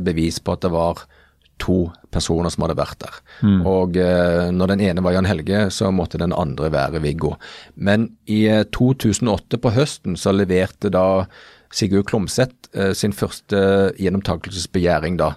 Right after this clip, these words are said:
Speaker 1: femte september. Eh, der er han inne på at det er en ukjent ma-, gjerningsmann, og da slutta vi å høre egentlig på Klomsæt. Men han fortsatte jo å jobbe.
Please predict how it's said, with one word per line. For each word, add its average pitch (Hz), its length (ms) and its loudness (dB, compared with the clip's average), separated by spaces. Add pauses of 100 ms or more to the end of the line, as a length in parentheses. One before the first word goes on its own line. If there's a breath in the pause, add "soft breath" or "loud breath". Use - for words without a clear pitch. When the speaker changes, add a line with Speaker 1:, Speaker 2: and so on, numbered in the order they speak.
Speaker 1:
femte 85 380 -6
september. 82 580 -2 (760 loud breath)
Eh, 90 160 0
der 87 280 0
er 90 80 2
han 92 140 0
inne 82 280 -2
på 90 300 -2
at - 80 -8
det 85 120 -4
er 85 60 0
en 92 200 -4
ukjent 85 520 -2
ma-, - 220 -2
gjerningsmann, 82 760 -2 (420 loud breath)
og 95 120 0
da 95 100 2
slutta - 600 -2
vi 98 140 2
å 101 140 2
høre 95 300 2
egentlig 98 340 -2
på 85 120 -4
Klomsæt. - 500 -6 (220 soft breath)
Men 107 180 0
han 110 260 0
fortsatte - 420 -4
jo 120 160 4
å 131 40 2
jobbe. 135 320 0